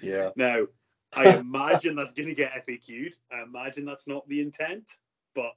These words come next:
Speaker 2: technically right now, rules as written, you can d-, redeploy your opponent's units.
Speaker 1: That's all good. There's also, I think somebody else pointed out on Twitter, one of the, one of the objectives you deploy in quarters.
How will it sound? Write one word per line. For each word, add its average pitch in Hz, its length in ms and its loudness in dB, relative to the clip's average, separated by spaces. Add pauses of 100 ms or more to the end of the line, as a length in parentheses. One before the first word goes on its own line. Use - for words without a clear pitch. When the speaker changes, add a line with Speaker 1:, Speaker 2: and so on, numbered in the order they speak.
(680)
Speaker 2:
technically 151 640 -4
right 117 280 -10
now, 101 400 -14 (440)
rules 123 220 -10
as 113 120 -14
written, 110 320 -6
you 113 80 -12
can 107 180 -14 (220)
d-, 123 80 -14 (300)
redeploy 113 340 -2
your 110 100 -6
opponent's 107 460 -8
units. 101 400 -16 (340)
Speaker 1:
That's - 340 0
all 78 200 -8
good. 82 240 -6 (680)
There's 104 140 2 (120)
also, 104 1080 0
I 90 60 -8
think 104 180 -8
somebody 98 220 0
else 101 100 2 (100)
pointed 92 220 -2
out 87 80 2
on 87 140 -4
Twitter, 98 300 -2 (100)
one 101 260 4
of 101 100 2
the, 95 400 -2 (1160)
one 113 160 6
of 113 80 8
the 104 60 8
objectives 101 420 4
you 95 100 2
deploy 95 440 8
in 92 160 4
quarters. 110 800 2